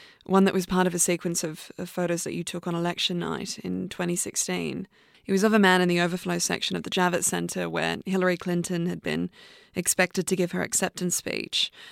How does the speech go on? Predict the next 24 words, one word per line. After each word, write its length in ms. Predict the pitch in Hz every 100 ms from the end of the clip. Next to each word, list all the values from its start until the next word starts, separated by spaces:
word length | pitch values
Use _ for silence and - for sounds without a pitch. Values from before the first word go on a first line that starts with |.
| - -
And 160 | 185 180
it 60 |
was 140 | 180 -
towards 300 | 208 240 220
the 100 | 202
end 140 | 185
of 40 |
the 60 | 180
night 400 | 175 170 156 -
or 160 | 175 170
in 200 | - 185
the 140 | 175
early 180 | 170 170
hours 280 | 160 170 -
of 60 |
the 60 | 175
morning, 360 | 175 175 170 160
and 240 | 175 175 -
he 200 | 185 202
was 160 | 190
on 120 | 185
the 60 | 180
ground 520 | 180 175 170 170 - - _ -
crying. 540 | 185 185 170 139